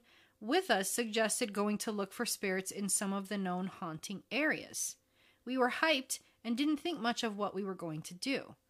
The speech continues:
We, <laughs> we grabbed a rifle,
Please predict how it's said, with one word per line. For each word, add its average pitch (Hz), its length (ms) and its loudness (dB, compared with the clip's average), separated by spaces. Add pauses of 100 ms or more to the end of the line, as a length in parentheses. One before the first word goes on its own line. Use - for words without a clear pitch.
(500)
We, 208 160 -6 (480)
<laughs> - 540 -20
we 240 120 4
grabbed 294 340 6
a 370 80 10
rifle, 196 720 4